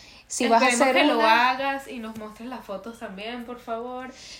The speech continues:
Speaker 1: Sí, yo de verdad que espero que cuando ellas, o sea, cuando todas se casen así y hagan sus despedidas de soltera, me inviten y yo, o sea, por supuesto que voy a hacer lo mismo que todas ellas hicieron por mí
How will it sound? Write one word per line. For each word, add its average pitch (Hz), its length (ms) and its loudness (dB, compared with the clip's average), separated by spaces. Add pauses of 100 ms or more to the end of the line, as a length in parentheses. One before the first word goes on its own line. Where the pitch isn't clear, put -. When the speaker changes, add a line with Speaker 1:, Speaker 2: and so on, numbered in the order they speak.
(140)
Speaker 1:
Sí, 262 460 2
yo 247 120 6
de 285 40 6
verdad 330 220 6
que 269 60 -2
espero 277 360 2
que 311 140 -8
cuando 214 520 2
ellas, 220 600 -2
o 220 60 -14
sea, 202 420 2
cuando 208 200 -2
todas 208 260 0
se 294 140 -6
casen 233 440 0
así 202 1160 -4 (320)
y 226 100 -2
hagan 208 180 0
sus 269 140 0
despedidas 202 360 -2
de 240 80 -4
soltera, 240 520 -4 (520)
me 202 120 -4
inviten 233 420 -4
y 214 80 -2
yo, 190 240 -2
o 190 140 -6 (100)
sea, 196 320 -6 (180)
por 220 100 -4
supuesto 214 400 -6
que 240 80 -4
voy 208 160 -2
a 190 60 -6
hacer 208 220 -4
lo 214 100 -4
mismo 226 320 -2
que 214 180 -2
todas 190 260 -2
ellas 208 140 -6
hicieron 196 360 -4
por 202 140 -8
mí 233 340 -6